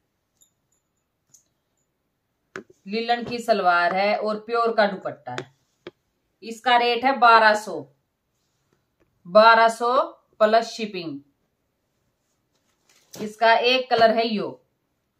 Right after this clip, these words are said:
यो color भी कति घना सुथरा है। देखो Color चार थे,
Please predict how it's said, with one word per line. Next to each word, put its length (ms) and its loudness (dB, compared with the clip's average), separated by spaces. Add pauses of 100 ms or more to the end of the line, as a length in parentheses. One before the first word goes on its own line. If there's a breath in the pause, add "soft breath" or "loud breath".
(320)
यो 160 -2
color 280 0
भी 100 -8
कति 360 -8 (340)
घना 260 -8
सुथरा 440 -4
है। 280 -4 (400)
देखो 340 -18 (1600)
Color 280 2
चार 440 2
थे, 260 0